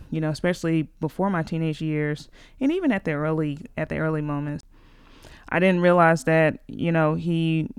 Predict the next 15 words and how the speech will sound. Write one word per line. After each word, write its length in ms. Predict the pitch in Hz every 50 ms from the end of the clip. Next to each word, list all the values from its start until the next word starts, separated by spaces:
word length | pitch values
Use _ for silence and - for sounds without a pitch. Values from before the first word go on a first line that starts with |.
| - - - -
was 260 | - 170 165 160 165
an 60 | 165
alcoholic, 540 | 165 170 - 175 175 220 240 - - - - - - - - - - - _ -
you 160 | - 151 151
know, 240 | 143 147 151 175 180 - - - - - - - - - -
um, 280 | - 165 165 165 156
because 260 | 147 156 - 170 160
I 80 | 160 156
just 180 | 156 160 - -
thought 180 | 160 160 160
it 60 | 165
was 160 | 156 156 151 -
just 220 | 156 160 147 -
normal 540 | 156 160 165 160 165 165 160 160 160 160 147
behavior. 680 | - - 156 151 175 185 196 190 160 139 - - -